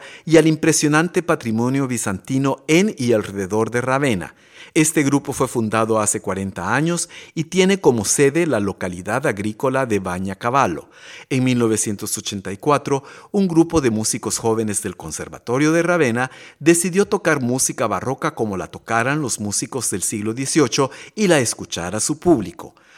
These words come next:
Ofreció un concierto conmemorativo de sus cuarenta años en el Palacio de Bañacabalo, donde se reunieron varias generaciones de músicos, organizadores,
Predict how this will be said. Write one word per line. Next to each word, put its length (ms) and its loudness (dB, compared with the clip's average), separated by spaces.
Ofreció 580 4
un 100 4
concierto 560 -2
conmemorativo 760 -2
de 100 -2
sus 200 -6
cuarenta 540 -4
años 260 -2
en 80 -2
el 120 -4
Palacio 460 -2
de 100 -2
Bañacabalo, 840 0
donde 260 6
se 160 2
reunieron 580 4
varias 300 2
generaciones 680 -2
de 80 -2
músicos, 720 0
organizadores, 1000 2